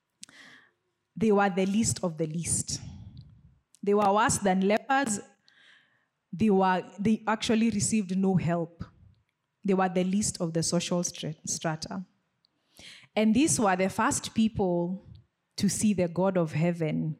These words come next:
in flesh. I can imagine Mary thinking in her mind, maybe just imagining, the God of heaven and the first people to see are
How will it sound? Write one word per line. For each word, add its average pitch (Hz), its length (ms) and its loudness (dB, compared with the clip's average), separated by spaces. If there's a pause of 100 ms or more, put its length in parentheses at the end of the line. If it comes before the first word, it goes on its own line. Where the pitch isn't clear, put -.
in 156 160 0
flesh. - 720 -6 (2750)
I 202 100 0
can 208 200 2
imagine 208 500 4
Mary 196 600 0 (260)
thinking 247 400 4
in 196 80 2
her 190 160 2
mind, 190 560 0
maybe 202 260 0
just 196 360 -2
imagining, 180 720 2 (460)
the 196 100 2
God 208 340 2
of 190 140 2
heaven 175 600 0 (200)
and 208 160 0
the 190 120 -2
first - 600 -2
people 196 340 2
to 185 180 0
see 196 420 0
are 170 160 -2